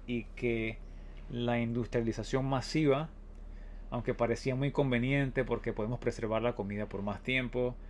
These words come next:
y que podemos tener un, una lata de algo por seis meses, un año, y de que sale más barato, entre comillas, y no tenemos que sembrar ni hacer trabajo físico, al final está resultando más, más inconveniente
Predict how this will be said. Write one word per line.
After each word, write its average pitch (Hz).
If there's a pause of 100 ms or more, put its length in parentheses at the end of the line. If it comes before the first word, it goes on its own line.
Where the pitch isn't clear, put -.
(300)
y 113
que 120
podemos 110 (120)
tener 113
un, 120 (140)
una 110
lata 113
de 110
algo 107
por 92
seis 101
meses, 101
un 101
año, 110 (560)
y 117
de 117
que 117
sale 113
más 113
barato, 117
entre 107
comillas, 104
y 98
no 98
tenemos 113
que -
sembrar 110
ni 104
hacer 95
trabajo 104
físico, - (460)
al 131
final 123
está 127
resultando 120
más, 127 (960)
más 131
inconveniente 139